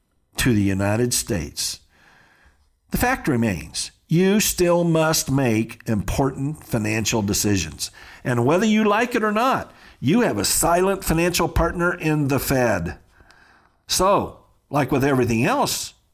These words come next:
where you have a stewardship responsibility, study, get informed, dig deep, learn from the Fed's mistakes and yours. And even if you feel justified,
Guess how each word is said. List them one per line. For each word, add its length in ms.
where 120
you 160
have 160
a 60
stewardship 680
responsibility, 1080
study, 580
get 180
informed, 640
dig 280
deep, 440
learn 480
from 220
the 100
Fed's 440
mistakes 840
and 240
yours. 680
And 140
even 220
if 100
you 80
feel 220
justified, 840